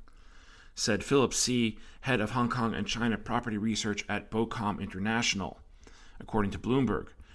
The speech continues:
Quote, "Foreign investors will be concerned if administrative matters in China will lead to a price cap, more stringent purchasing limits, or some tax payment proof is required to pay for buying a flat."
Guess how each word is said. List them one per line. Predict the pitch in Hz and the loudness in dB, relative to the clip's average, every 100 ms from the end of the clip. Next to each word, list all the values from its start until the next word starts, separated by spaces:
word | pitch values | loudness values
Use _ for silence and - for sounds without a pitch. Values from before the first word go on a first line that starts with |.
| - | -10
Quote, | - 131 156 170 - - - - - | 0 6 6 4 -2 -12 -18 -18 -18
"Foreign | - 160 185 180 | -2 6 8 8
investors | 151 175 170 170 123 | 8 6 6 2 2
will | 139 | 2
be | 139 | 4
concerned | 139 113 - 135 151 - | 2 2 0 2 2 0
if | 117 - | -6 -2
administrative | 110 139 135 123 123 92 | 0 2 2 0 -2 0
matters | 117 123 123 120 - - - | 0 0 0 -2 -6 -12 -6
in | 104 | -4
China | 95 - 135 156 139 | 0 0 2 2 2
will | 113 | 2
lead | 117 147 143 | 2 0 -2
to | 120 | -2
a | - 104 | -2 -2
price | - 143 - | 0 0 0
cap, | - 131 127 - - - - - - | 0 -2 -2 -4 -10 -12 -16 -18 -2
more | 113 143 | 2 2
stringent | - - 151 131 120 117 | 2 0 0 2 -2 0
purchasing | - 143 131 120 104 | 2 2 0 -2 -2
limits, | 135 151 - - - - - - | 0 0 -2 -4 -8 -18 -20 -12
or | - 143 135 | 0 2 4
some | - 123 98 | 2 2 0
tax | - 147 139 | -2 -4 -4
payment | - 139 131 135 - | -4 -2 -2 -4 -2
proof | - 120 113 - - - - | 2 2 0 -10 -20 -6 0
is | 147 - | 0 -2
required | 117 117 120 113 104 | -4 2 4 4 0
to | - | -6
pay | 104 123 117 | -6 -2 -2
for | 104 - 101 | -2 -4 -6
buying | 101 101 101 95 - | -4 -4 -2 -4 -8
a | 85 | -12
flat." | - - 104 107 80 - | -12 -8 -4 -4 -4 -12